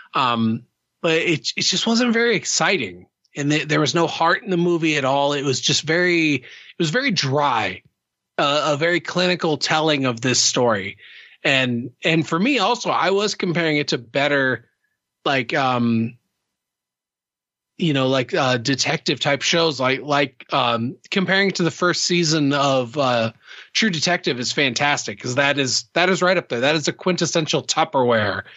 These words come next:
of, of detective stories. And it's one of those things that really sets the curve. And for me, this was also just a taste it.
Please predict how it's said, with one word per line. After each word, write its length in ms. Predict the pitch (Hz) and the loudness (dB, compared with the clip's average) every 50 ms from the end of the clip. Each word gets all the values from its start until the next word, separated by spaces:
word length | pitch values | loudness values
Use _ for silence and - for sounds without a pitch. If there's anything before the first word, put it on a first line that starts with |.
| - - - - - - - | -20 -20 -20 -20 -18 -6 -2
of, 320 | - 143 131 127 117 110 156 | 2 2 2 2 2 0 -2
of 300 | - 196 160 135 135 131 | 0 2 2 0 0 0
detective 580 | 127 127 - - 160 147 - - 147 123 110 | -2 0 0 2 2 0 0 -2 -6 -4 -2
stories. 680 | - - - 143 135 127 117 101 - - 107 - - - _ - - - - - _ _ - | -2 0 2 2 2 2 2 0 -2 -6 -8 -8 -10 -10 _ -20 -20 -20 -20 -20 _ _ -2
And 420 | 143 139 131 127 120 123 123 143 | 0 0 2 2 2 2 0 0
it's 360 | - - 151 135 - - - | 0 0 -2 -2 -2 -4 -4
one 180 | 160 143 147 156 | -2 0 0 2
of 60 | 160 | 2
those 180 | 156 147 139 - | 0 0 -2 -2
things 260 | - 147 143 135 117 | -2 -2 -2 0 -2
that 120 | 143 131 | -2 -2
really 240 | 135 143 143 147 143 | 0 2 2 2 2
sets 480 | - - - - 147 147 - - - - | 2 2 2 2 0 0 -2 -4 -8 -4
the 120 | - 127 | -4 -6
curve. 560 | - - - 175 208 175 113 101 107 104 - _ _ _ _ _ _ _ _ _ _ _ - | -6 -2 -2 0 0 0 -2 -4 -6 -10 -16 _ _ _ _ _ _ _ _ _ _ _ -2
And 400 | - 156 143 139 131 139 147 - | 0 0 2 2 2 0 0 0
for 140 | - 185 180 | 0 -2 0
me, 180 | 180 196 196 | 2 0 0
this 220 | 160 170 170 - - | 0 0 0 0 0
was 160 | 180 160 147 | 0 0 2
also 360 | 156 165 170 - - 170 147 | 0 0 0 0 0 -2 0
just 300 | 123 139 139 127 - - | 0 -2 -2 -2 -2 -6
a 60 | 127 | -4
taste 400 | - - 143 139 135 - - - | -2 0 0 0 0 0 -2 -4
it. 180 | - - - | -6 -14 -14